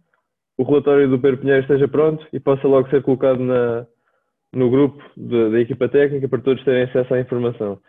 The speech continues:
Esta é a primeira fase da, da observação. Depois, na própria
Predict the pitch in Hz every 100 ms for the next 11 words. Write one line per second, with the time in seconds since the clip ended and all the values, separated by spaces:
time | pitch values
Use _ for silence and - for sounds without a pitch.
0 | _ - 139 147 143 139 131 135 139 135
1 | 131 - _ _ _ 113 123 123 117 117
2 | 120 147 _ _ _ _ _ _ 113 120
3 | 120 - 120 117 113 101 - _ _ _
4 | _ _ _ _ _ _ 135 - 151 127
5 | - - _ _ _ _ _ _ - 127
6 | 131 151 151 147